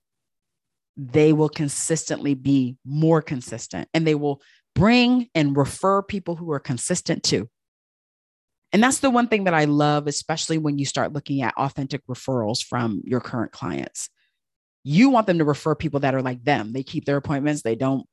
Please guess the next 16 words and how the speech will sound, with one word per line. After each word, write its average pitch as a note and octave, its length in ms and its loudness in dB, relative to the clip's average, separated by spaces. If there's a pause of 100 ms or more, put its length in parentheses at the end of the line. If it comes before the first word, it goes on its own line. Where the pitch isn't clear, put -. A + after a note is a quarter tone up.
cry C#3 400 -2
over C#3 420 -2
how C3+ 160 -6
much C3 220 -6
it - 80 -16
costs. - 320 -2 (160)
They D3 100 4
don't B2 220 2
no-show. C3+ 540 0 (160)
They A#3 140 2
tip. - 380 -2 (200)
They G3 100 4
buy C#3 200 -2
your C3 200 -6
retail. C3+ 440 -4
Those G#3 440 6